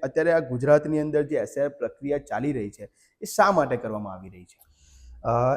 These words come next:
Speaker 2: એસ આઈ આર ભારતના ચૂંટણી પંચ તરફથી જે મતદાર યાદીને શુદ્ધ બનાવવા માટેની એક પ્રક્રિયા છે.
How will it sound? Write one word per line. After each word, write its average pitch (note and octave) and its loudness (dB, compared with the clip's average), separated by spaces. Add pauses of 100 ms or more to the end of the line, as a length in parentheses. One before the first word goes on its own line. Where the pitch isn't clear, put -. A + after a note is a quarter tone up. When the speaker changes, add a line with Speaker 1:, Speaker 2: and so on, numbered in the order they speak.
(180)
Speaker 2:
એસ A#2 -2
આઈ D3+ 6
આર D#3 4
ભારતના A#2 -2
ચૂંટણી B2+ -4
પંચ C3 -6 (120)
તરફથી C3+ -4
જે B2 0
મતદાર B2 2
યાદીને C3+ 0
શુદ્ધ E3 0
બનાવવા C3 4
માટેની A#2 -2
એક G#2+ -8
પ્રક્રિયા G#2+ -6
છે. A2+ -14